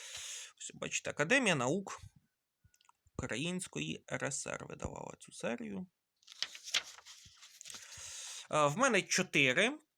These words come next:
книги з цієї серії. Українська література вісімнадцятого століття, Григорій Квітка Основ'яненко, Ольга Кобилянська і Іван Карпенко Карий. Ну, ще в мене перший том Іва-, Івана Франка є, ну, він зараз не тут,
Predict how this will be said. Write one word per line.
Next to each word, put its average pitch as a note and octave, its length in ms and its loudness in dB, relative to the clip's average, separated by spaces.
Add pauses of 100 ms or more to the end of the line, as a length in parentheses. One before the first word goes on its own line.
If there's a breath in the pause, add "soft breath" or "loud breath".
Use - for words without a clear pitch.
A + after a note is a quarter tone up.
книги A#3 520 4 (1400 loud breath)
з - 60 -6
цієї G#3 180 2
серії. G3 440 6
Українська F#3+ 640 4
література F3+ 540 4
вісімнадцятого E3+ 680 2
століття, C4 520 2
Григорій G3 420 4
Квітка F3 340 2
Основ'яненко, G#3+ 760 4
Ольга F3+ 280 6
Кобилянська F#3 840 4
і E3+ 260 0
Іван E3+ 440 2
Карпенко C#3+ 540 0
Карий. - 260 -2
Ну, G#3 80 0
ще - 120 0
в F#3+ 40 -2
мене F3+ 160 2
перший F3+ 360 0
том F3 240 0
Іва-, E3+ 160 -4
Івана F3+ 280 6
Франка A3+ 440 2 (760 loud breath)
є, D#3+ 200 4
ну, E3 120 0
він D#3 180 2
зараз D3+ 360 4
не E3 80 2
тут, F#3+ 280 -6